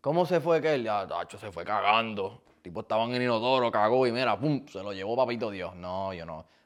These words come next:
Mm, mm, yo iba, yo, yo estaba en ese hospital aguantando por mi vida porque así yo no me iba a ir. <laughs> No, no, no.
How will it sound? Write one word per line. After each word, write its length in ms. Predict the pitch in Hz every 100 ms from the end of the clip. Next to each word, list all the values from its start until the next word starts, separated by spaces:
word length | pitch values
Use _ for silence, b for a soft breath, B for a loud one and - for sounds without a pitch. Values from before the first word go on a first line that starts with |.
| - -
Mm, 120 | 113 -
mm, 320 | 135 123 110
yo 80 | 98
iba, 260 | 104 113 -
yo, 140 | 110 113
yo 160 | 120 135
estaba 260 | 139 160 151
en 60 |
ese 180 | 151 156
hospital 380 | 131 131 120 127
aguantando 520 | 123 110 104 113 120
por 120 | 117
mi 180 | 120 110
vida 240 | 113 120
porque 240 | 110 107 82
así 240 | 92 113
yo 80 | 104
no 120 | 104
me 100 | 82
iba 140 | - -
a 80 | -
ir. 180 | - - _ 175
<laughs> 180 | 165
No, 220 | 113 120 131
no, 160 | 147
no. 320 | 175 247 -